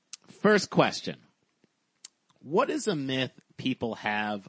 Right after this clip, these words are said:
about being a bartender? What have you heard, e-, even before being a bartender, and now that you've been one, you can kinda, I think you can probably dispel it. What, what are some things that you're like, "All right, that's not true"?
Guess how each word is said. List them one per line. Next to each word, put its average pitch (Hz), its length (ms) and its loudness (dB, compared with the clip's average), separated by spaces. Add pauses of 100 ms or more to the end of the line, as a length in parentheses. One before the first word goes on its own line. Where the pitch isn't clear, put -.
(120)
about 92 460 -6
being 87 300 -8
a 87 60 -16
bartender? - 680 -20 (200)
What 131 180 -4
have 151 160 -4
you 135 120 0
heard, 95 520 -6 (100)
e-, 98 220 -20
even 160 360 -4 (220)
before 117 380 -6
being 98 220 -8
a 87 40 -14
bartender, 78 460 -14
and 87 200 -12
now 110 200 -2
that 101 120 -4
you've 90 160 -14
been 101 220 -6
one, 87 180 -14
you 82 80 -16
can 82 160 -20
kinda, 85 360 -16
I 92 80 -12
think 90 180 -16
you 87 60 -18
can 85 160 -14
probably 82 240 -16
dispel 80 400 -18
it. 62 200 -20
What, 107 240 -16
what 120 140 -12
are 139 60 -10
some 120 220 -14
things 101 260 -18
that 95 80 -18
you're 90 100 -16
like, 85 220 -18
"All - 60 -20
right, 80 100 -20
that's - 200 -16
not - 140 -20
true"? - 160 -20